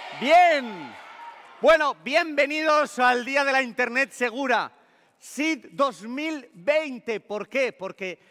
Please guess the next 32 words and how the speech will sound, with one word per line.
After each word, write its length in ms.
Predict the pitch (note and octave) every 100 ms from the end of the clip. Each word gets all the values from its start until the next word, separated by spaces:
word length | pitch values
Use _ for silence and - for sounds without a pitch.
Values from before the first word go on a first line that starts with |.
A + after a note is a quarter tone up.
| _
el 160 | F#3+ G3
año 240 | A3 A#3
pasado 380 | B3+ A#3+ A#3+ C4
fue 180 | G#3 G#3+
el 80 | G#3+
diecinueve, 500 | A3+ - A3 B3 B3
llevamos 400 | G3+ A3 B3 A3
dos 260 | A3+ E3+
mil 220 | F3+ B3+ A3
veinte 420 | A#3+ A#3+ B3+ A#3+
ediciones 680 | G3+ F#3 G3+ B3+ A3 E3+
ya 240 | D3+ A3+ F#3 _ _ _
de 220 | E3 F#3+
este 260 | G#3+ - F3
evento. 440 | F#3+ C4 E3+ A2+ F#2+ _ _ _ _ _ _ _ _ _ _
Eh, 760 | - G#3 G#3 G#3 G#3 _ _ _ _ _
lo 220 | G3+ A3 C#4
primero 440 | B3+ B3 C#4+ C#4
que 100 | B3+
vamos 280 | C4 A3 B3
a 40 |
hacer, 300 | A3 B3 B3
eh, 160 | - A3+
hay 80 | G3+
mucho. 280 | G#3 A#3 G#3
Hola, 180 | - A3
señora, 400 | G3 D3 G3 C4
¿usted 280 | D#3 - D#3
está 200 | D#3+ -
en 80 | F#3+
primera 300 | G#3 A3 C4+
fila? 320 | B3+ F4 G#3